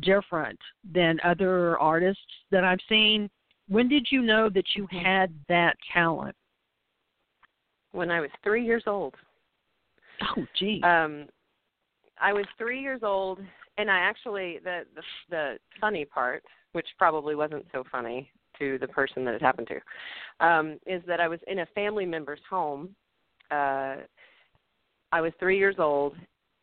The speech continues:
Speaker 2: and I decided to let the world know that I was an artist by painting my first piece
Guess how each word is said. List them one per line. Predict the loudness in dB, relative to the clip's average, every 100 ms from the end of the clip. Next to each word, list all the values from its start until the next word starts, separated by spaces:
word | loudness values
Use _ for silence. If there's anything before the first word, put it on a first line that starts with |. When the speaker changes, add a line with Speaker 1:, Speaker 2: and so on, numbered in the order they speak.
| -4
Speaker 2:
and | 0 0 0 -2 -6 -8 -18 -20 _
I | 2
decided | 2 2 0 2 -2 -10 _
to | -20 -18 -16 -18 _ _
let | -6 -6
the | -6
world | -6 -6
know | -8 -8 -8 -10 -14 -16 -20 _ -18 -18 _ -6
that | -2
I | -2 -4
was | -8 -12 -14
an | -16 -8
artist | -8 -8 -12 -12 _ -20 -20 _ _
by | 0 4 4 2
painting | -4 -6 -4 -4 -4
my | -4 -4 -2
first | -4 -4 _
piece | -8 -6